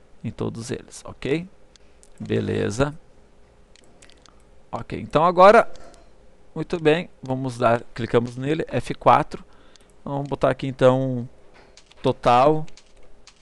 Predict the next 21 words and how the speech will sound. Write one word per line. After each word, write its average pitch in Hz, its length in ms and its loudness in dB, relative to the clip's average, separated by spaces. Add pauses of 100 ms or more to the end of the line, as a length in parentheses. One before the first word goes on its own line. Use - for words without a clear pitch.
(280)
ah, 117 760 2
do 113 240 -6
produto, 123 600 -8 (200)
certo? - 480 -4
Total 117 440 -10
do 123 120 -14
produto. - 340 -12 (320)
Muito 98 540 -8
bem. 151 460 6 (480)
Vamos, 123 560 -4
vamos 117 400 -2
descer 113 420 -2
aqui. 117 480 -4 (520)
É, 117 240 8
ele 120 240 4
é 117 60 10
um 120 100 4
tipo - 320 -6
numérico, 107 920 -2
number, 107 720 0 (560)
certo? - 600 -4